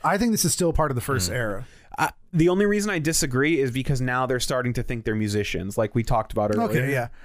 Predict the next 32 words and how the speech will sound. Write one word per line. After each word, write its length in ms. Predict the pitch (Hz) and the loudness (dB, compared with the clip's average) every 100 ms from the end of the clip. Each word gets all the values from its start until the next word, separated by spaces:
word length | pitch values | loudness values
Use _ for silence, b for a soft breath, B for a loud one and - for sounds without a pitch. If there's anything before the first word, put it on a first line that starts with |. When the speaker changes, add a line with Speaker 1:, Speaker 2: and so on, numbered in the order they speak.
| B B | B B
Speaker 1:
Uh, 260 | 190 180 170 | 4 4 2
Reckless 340 | 208 262 302 | 2 2 2
Abandon, 340 | 208 143 151 165 | 2 2 2 0
I 60 | |
kinda 240 | 156 165 147 | 0 0 0
just 180 | 131 | 0
threw 220 | - 147 156 | -2 0 2
on 120 | 170 | 4
here 120 | 180 | 2
'cause 140 | - | 2
I 40 | 139 | 0
wanted 200 | 131 131 | 0 0
to 80 | 123 | -2
add 80 | |
more 240 | 113 117 123 | -2 -2 -2
than 120 | 123 | -2
one 160 | 123 120 | -2 -2
song, 420 | - 120 135 139 | 0 0 0 0
and 100 | 131 | 0
there's 140 | 127 | 0
some 240 | - 123 113 - | 0 -2 -4 -4
stuff 280 | - 143 135 | 0 0 0
in 40 | |
the 60 | 110 | -2
videos 560 | 104 143 147 165 147 | -2 0 0 0 -2
too, 320 | - 170 196 220 B B | 0 0 0 -2 B B
Speaker 2:
Mm. 60 | 196 | 2
Speaker 1:
which 160 | 196 | 4
I 60 | 277 | 2
think 160 | 311 | 2
is 100 | 254 | 4
a, 100 | 156 | 2